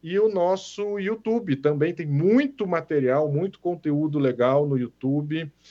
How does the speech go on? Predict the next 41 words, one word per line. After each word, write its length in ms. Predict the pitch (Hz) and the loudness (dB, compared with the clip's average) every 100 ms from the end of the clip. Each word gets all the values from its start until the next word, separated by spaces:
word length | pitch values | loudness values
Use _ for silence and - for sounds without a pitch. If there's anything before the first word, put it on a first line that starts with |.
| - - _ | -20 -20 _
que, 140 | 135 | 0
e 340 | 135 139 135 135 | 2 4 4 6
é 100 | 139 | 4
o, 140 | 139 147 | 2 -2
o 200 | 147 131 | -2 0
YouTube 380 | 135 139 151 | 0 0 2
é 80 | 139 | 4
Mix 380 | 123 170 233 - | 4 2 0 -4
Fiscal. 520 | 233 - 165 143 143 _ _ _ - | -6 2 4 4 0 _ _ _ -10
Então, 640 | 131 131 135 143 156 160 - | -8 -2 0 0 -2 -8 -14
também 360 | - 127 123 139 | -8 -4 -2 -2
tá 160 | 139 131 | -2 -4
fácil 440 | - 135 135 135 | -2 -2 -2 -4
de 120 | 123 | -2
achar 340 | 117 - 120 120 | -2 -2 -6 -4
a 60 | |
gente 340 | 110 117 113 113 | -4 -6 -8 -2
lá. 320 | 113 135 151 _ - - _ - | 0 0 -2 _ -20 -20 _ -4
E, 520 | 143 143 143 139 135 | 2 4 6 6 4
inclusive, 360 | 143 180 165 214 | 2 -2 0 0
eu 40 | |
quero 160 | 208 202 | 4 2
aproveitar 480 | 190 190 175 165 185 | 4 2 2 2 0
e 40 | |
convidar 500 | 185 208 190 160 175 | 2 0 0 2 2
o 80 | 196 | 2
pessoal, 560 | 170 143 - 147 180 | -2 -8 0 2 2
porque 260 | 185 123 - | 0 -6 -4
na 120 | 147 | -4
quarta-feira 760 | 139 165 185 165 165 - 165 143 | -2 -2 -2 -4 -8 -4 0 2
lá 260 | 147 220 | 4 4
no 100 | 240 | 2
YouTube, 800 | 165 151 151 180 202 190 220 226 | 0 -4 -6 -6 -6 -6 -6 -2
ou 220 | 143 123 | 0 2
aqui 320 | 113 - 156 180 | 0 -6 -8 -6
no 140 | 123 | -4
YouTube, 440 | 107 107 160 165 | -6 -4 -4 -2
nós 220 | 101 98 92 | -4 -8 -8
estamos 420 | - 160 151 113 | -6 0 0 0
no 80 | 107 | -6
YouTube, 340 | 107 151 156 | -8 -8 -8